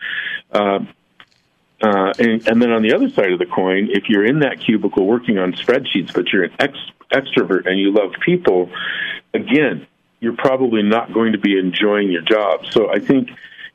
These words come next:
you know, this, this notion of identifying who we are and where we go is important. Another is our character. It's not talked about a lot in, uh, in our circles, but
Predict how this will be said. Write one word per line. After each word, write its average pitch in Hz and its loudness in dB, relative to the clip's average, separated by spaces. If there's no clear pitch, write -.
you 113 0
know, 101 2
this, 110 0
this 113 -4
notion 117 2
of 101 0
identifying 104 0
who - 0
we 107 2
are 78 -2
and 98 0
where 113 4
we 101 0
go 87 0
is 87 0
important. - -2
Another 131 2
is 101 0
our 101 -2
character. 123 -2
It's 120 -4
not 147 0
talked 165 0
about 101 2
a 95 0
lot 104 0
in, 98 -2
uh, 104 2
in 107 2
our 95 0
circles, 98 0
but 90 0